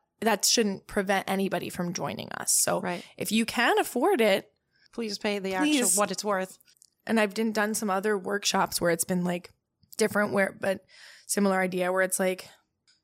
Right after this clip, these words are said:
Speaker 1: anywhere from zero to a hundred dollars. And it's like, if you're a hundred dollars, you're like,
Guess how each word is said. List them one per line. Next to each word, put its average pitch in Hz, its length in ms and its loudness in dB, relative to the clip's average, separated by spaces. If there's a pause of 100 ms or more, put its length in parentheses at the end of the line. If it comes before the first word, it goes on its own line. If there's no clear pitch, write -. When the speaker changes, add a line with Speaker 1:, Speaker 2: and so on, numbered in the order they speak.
Speaker 1:
anywhere 214 300 6
from 196 200 2
zero 190 380 4
to 196 160 0
a 180 60 2
hundred 180 360 0
dollars. 180 500 2
And 180 100 0
it's 185 80 0
like, - 120 -8
if 175 140 -8
you're 196 140 6
a 190 40 4
hundred 180 340 0
dollars, 185 380 0
you're 180 80 0
like, 180 300 -4